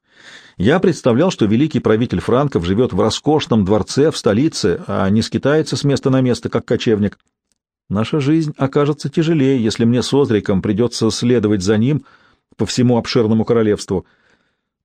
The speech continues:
«Но, скорее всего, в это время года он в Ахене», — сказал священник. «Занимается строительством. Насколько я понимаю, каким-то необычайным проектом».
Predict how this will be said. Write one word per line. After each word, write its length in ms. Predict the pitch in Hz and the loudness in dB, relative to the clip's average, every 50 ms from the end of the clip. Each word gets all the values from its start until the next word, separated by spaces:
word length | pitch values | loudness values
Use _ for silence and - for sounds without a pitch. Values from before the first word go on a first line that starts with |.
| _ _ _ _ _ _ - | _ _ _ _ _ _ 0
«Но, 280 | 107 123 139 160 190 | 2 4 4 4 2
скорее 420 | 185 - - - 180 185 185 190 175 | 0 0 0 0 2 2 2 2 0
всего, 360 | 135 - - 170 165 170 165 | -2 -2 0 0 2 2 2
в 80 | 135 160 | 2 2
это 200 | 208 208 - 202 | 2 2 2 0
время 300 | 185 202 202 190 196 190 | 2 2 2 0 0 0
года 280 | 175 190 190 175 175 | 0 0 0 0 -2
он 220 | - 156 160 160 147 | -2 -2 -2 0 2
в 60 | 139 | 0
Ахене», — 420 | 117 92 - - 80 69 62 - - _ _ _ _ _ _ _ _ _ | 0 0 -2 -6 -8 -8 -8 -12 -18 _ _ _ _ _ _ _ _ _
сказал 340 | - - - 107 87 92 87 | -12 -6 -4 0 0 0 -2
священник. 640 | - - 95 - - - 80 73 67 - - _ _ _ _ _ _ _ | -2 -4 -6 -6 -4 -4 -6 -6 -8 -12 -16 _ _ _ _ _ _ _
«Занимается 600 | 101 107 123 131 135 147 147 143 135 - - 139 | 0 2 2 2 2 2 2 0 -2 -2 -2 -4
строительством. 760 | 135 - - 117 123 143 147 139 - 82 - - - - - - _ _ _ _ _ _ _ _ _ _ _ _ _ - | -2 0 0 2 2 2 0 -2 -4 -6 -8 -8 -12 -14 -16 -16 _ _ _ _ _ _ _ _ _ _ _ _ _ -12
Насколько 400 | 92 107 - - 151 151 - 151 | -12 -8 -4 -4 -4 -2 0 2
я 160 | 147 151 143 | 2 2 2
понимаю, 440 | 143 139 131 135 139 151 156 151 139 | 2 2 2 2 2 2 2 0 0
каким-то 400 | - 117 - 151 139 127 131 120 | -2 -2 0 0 0 2 2 2
необычайным 720 | 120 131 139 139 160 147 - 165 156 151 143 135 131 123 | 2 2 2 2 0 0 2 2 2 2 2 2 0 0
проектом». 560 | 113 120 120 113 104 92 85 - - 69 - | 2 2 2 2 2 2 0 -2 -8 -12 -12